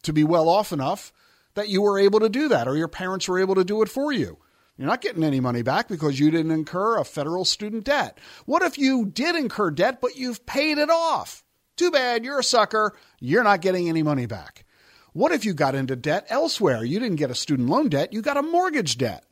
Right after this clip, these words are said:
Too bad, you still owe the money on your mortgage. You're not gonna get any money back from the government. What if you got an extra job to pay for college and you really scrimped and sacrificed in order to manage to come up with the money you needed for tuition?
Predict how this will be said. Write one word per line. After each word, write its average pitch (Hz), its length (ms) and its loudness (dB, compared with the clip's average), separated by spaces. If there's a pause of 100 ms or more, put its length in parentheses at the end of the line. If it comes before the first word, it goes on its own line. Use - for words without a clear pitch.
(320)
Too 359 160 2
bad, 214 480 4
you 254 160 -2
still 262 400 0
owe 294 240 6
the 240 80 0
money 170 260 6
on 139 140 2
your 131 100 2
mortgage. 127 480 0 (220)
You're 180 240 2
not 160 180 4
gonna 147 140 -2
get 120 220 -2
any 127 140 -4
money 120 200 -2
back 104 280 -10
from 117 100 -10
the 123 80 -6
government. 104 420 -8 (400)
What 381 140 0
if 349 100 2
you 330 80 2
got 294 180 4
an 269 120 2
extra 233 320 0
job 180 480 2
to 147 80 -8
pay 220 260 -2
for 190 180 -8
college 110 480 -6
and 156 120 0
you 185 100 -2
really 220 240 0
scrimped 196 560 0
and 135 160 -6
sacrificed 160 840 -2 (240)
in 160 160 4
order 202 260 8
to 151 80 4
manage 170 480 0
to 135 80 -10
come 165 180 -2
up 175 140 0
with 151 80 -6
the 143 80 -2
money 165 240 0
you 143 160 0
needed 160 320 -2
for 135 140 -10
tuition? 156 500 -6